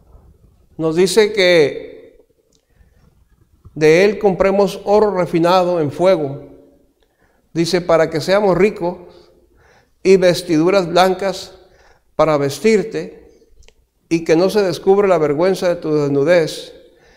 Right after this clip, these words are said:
y unge tus ojos con colirio para que veas. Nos aconseja ahí tres cositas,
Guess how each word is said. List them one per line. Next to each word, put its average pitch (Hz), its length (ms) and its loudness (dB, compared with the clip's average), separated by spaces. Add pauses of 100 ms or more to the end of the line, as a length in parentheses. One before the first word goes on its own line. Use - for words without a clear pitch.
(220)
y 151 220 0
unge 208 360 0
tus 160 280 -8
ojos 185 300 -6
con 170 200 -6
colirio 156 540 -4
para 151 240 -8
que 160 80 -8
veas. 180 440 -8 (1200)
Nos 170 400 -2
aconseja 165 600 -4
ahí 196 220 0
tres 202 280 -4
cositas, 196 680 -8